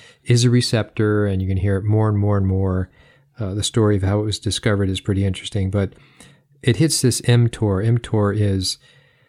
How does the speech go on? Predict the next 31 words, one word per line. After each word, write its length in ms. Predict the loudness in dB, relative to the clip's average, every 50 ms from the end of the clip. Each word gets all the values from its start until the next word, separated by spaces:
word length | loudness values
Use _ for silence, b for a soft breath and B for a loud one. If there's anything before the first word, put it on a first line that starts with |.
| b b b b b b b _ _
it's 200 | -6 -4 -2 -2
the 80 | 0
growth 220 | 2 2 2 2 2
factor. 380 | 0 -2 -2 -2 -4 -6 -4
It's 220 | -4 -4 -4 -2 -2
like 180 | -2 -2 0
the, 240 | -2 -2 0 0 -2 -2
it's 220 | -4 -4 -4 -2
the 100 | -2 0
nexus. 560 | 0 2 0 0 -2 -4 -6 -6 -6 -4 -2 -4
It's 140 | -4 -2
the 100 | -2 -4
one 220 | -2 0 0 0 2
receptor. 460 | 2 0 0 0 0 -2 0 -2 -2
When 140 | 0 0 0
you 120 | -2 -2
trigger 360 | -4 -2 -2 0 2 2 2
that, 320 | 2 2 0 0 -2 -2 -2
it 140 | -4 -4 -2
then 400 | -2 -2 0 0 0 -2 -2 -4 b b b b b _
begins 320 | _ -2 0 2 2 2 0
a 60 | -2
cascade 720 | -2 0 0 0 0 -2 -2 0 0 2 2 2 0 0 0 -2
of 160 | -2 0 0
making 300 | 0 0 0 0 -2 0
a 60 | 0
lot 220 | 0 0 0 0
of 80 | -2 -2
different 260 | -4 -4 -6 -6 -4
tissues 340 | -2 -4 -4 -2 -4 -4 -6
grow 360 | -4 -2 -4 -4 -4 -6 -10